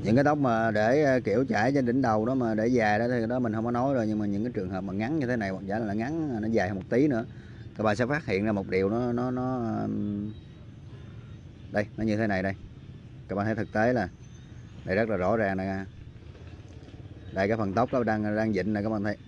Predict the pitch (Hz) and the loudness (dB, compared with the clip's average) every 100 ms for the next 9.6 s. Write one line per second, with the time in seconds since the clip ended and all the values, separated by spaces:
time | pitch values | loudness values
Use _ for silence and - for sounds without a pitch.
0 | - - 104 107 95 - - 110 110 107 | -18 -6 0 0 -2 -8 -2 2 2 4
1 | 113 117 120 - - - - - - - | 4 4 0 -2 -12 -18 -18 -18 -16 -18
2 | - - - - 117 139 107 139 117 107 | -16 -16 -16 -8 -2 0 4 4 4 4
3 | 127 127 110 117 107 98 101 104 101 113 | 2 2 2 2 0 0 -2 -4 0 2
4 | 113 110 104 - - - - 95 101 117 | 2 0 -2 -14 -20 -20 -16 -4 0 0
5 | - 107 104 - - - - - - 95 | 2 2 2 -4 -20 -20 -20 -20 -10 -4
6 | 110 - 101 104 117 120 120 147 104 101 | -4 -2 -2 0 0 2 2 0 0 -2
7 | 113 104 101 104 98 98 110 123 104 90 | -2 -2 -4 -4 -4 -2 0 0 0 -2
8 | 104 - 98 101 95 104 107 101 131 107 | -2 -2 -2 -2 0 -2 -2 -2 -2 -4
9 | 113 170 247 147 131 | 0 0 2 0 0